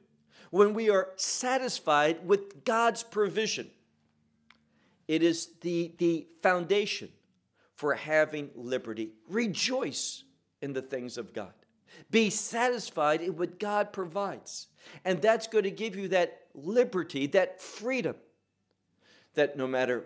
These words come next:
what circumstance you find yourself encountering, no matter how difficult, how hard, how,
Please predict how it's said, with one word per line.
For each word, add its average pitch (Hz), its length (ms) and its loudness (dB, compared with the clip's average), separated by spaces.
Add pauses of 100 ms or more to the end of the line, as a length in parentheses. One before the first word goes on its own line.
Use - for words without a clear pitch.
what 104 400 2
circumstance 202 840 -4
you 165 160 -10
find 190 360 -2
yourself 196 640 -4
encountering, 120 760 -4 (340)
no 170 100 4
matter 151 240 4
how 135 440 0
difficult, 196 640 2
how 156 240 2
hard, 202 580 2
how, 165 400 2